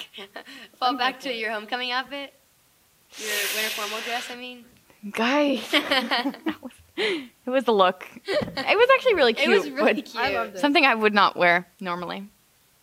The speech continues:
Speaker 1: All right, so I rate this a ten out of ten.
Speaker 3: Ten out of ten.
Speaker 1: <laughs>
Speaker 3: Jess?
Speaker 2: I, I'm gonna give it, like, a seven and a half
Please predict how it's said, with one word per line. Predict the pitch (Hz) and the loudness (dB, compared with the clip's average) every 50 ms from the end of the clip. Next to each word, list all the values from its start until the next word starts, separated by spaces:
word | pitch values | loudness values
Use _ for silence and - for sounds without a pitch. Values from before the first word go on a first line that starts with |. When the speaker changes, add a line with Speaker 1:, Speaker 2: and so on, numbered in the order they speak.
| _ _ _ _ _ _ _ _ | _ _ _ _ _ _ _ _
Speaker 1:
All | - 240 | -6 -4
right, | 220 196 185 180 180 - | -4 -4 -6 -8 -12 -16
so | - - 233 220 214 214 214 214 208 208 - - | -14 -10 -8 -6 -4 -4 -4 -4 -6 -6 -4 0
I | 214 240 320 381 | 0 0 2 2
rate | 392 392 392 392 | 0 -2 0 0
this | 370 392 392 - - - | -2 -4 -4 -4 -2 -2
a | 254 | -2
ten | 247 254 247 214 | 0 2 0 0
out | 196 190 185 180 | 0 -2 -4 -6
of | 190 | -8
ten. | - 180 170 170 | -8 -8 -4 0
Speaker 3:
Ten | - 311 311 | 2 4 6
out | 311 320 311 | 6 6 4
of | 311 - | 2 2
ten. | - 240 214 202 202 190 - _ _ _ _ _ _ _ _ _ _ _ _ _ _ _ _ _ _ _ _ _ _ _ | 4 4 4 4 2 -2 -6 _ _ _ _ _ _ _ _ _ _ _ _ _ _ _ _ _ _ _ _ _ _ _
Speaker 1:
<laughs> | - 320 - - - 440 403 - 427 466 - - - 571 554 - | -12 -12 -6 -2 -2 -2 0 2 2 2 2 4 2 2 2 4
Speaker 3:
Jess? | - 185 185 247 269 - - - - - - - | 4 4 6 4 2 -2 -8 -12 -14 -18 -6 0
Speaker 2:
I, | 262 285 320 349 440 494 508 480 370 - _ _ _ _ _ _ _ _ _ - | 2 4 4 4 2 2 0 -2 -4 -6 _ _ _ _ _ _ _ _ _ -6
I'm | 311 330 | -4 -4
gonna | 415 453 415 403 | -4 -4 -6 -8
give | 403 381 | -8 -8
it, | 370 320 | -6 -6
like, | 339 330 311 320 | -6 -6 -6 -6
a | 294 269 240 247 - _ _ _ _ _ | -8 -10 -10 -14 -20 _ _ _ _ _
seven | _ - 294 277 285 | _ -12 -8 -6 -6
and | 277 269 262 | -6 -6 -8
a | 254 | -10
half | - - 240 196 156 - - | -10 -10 -8 -8 -6 -8 -10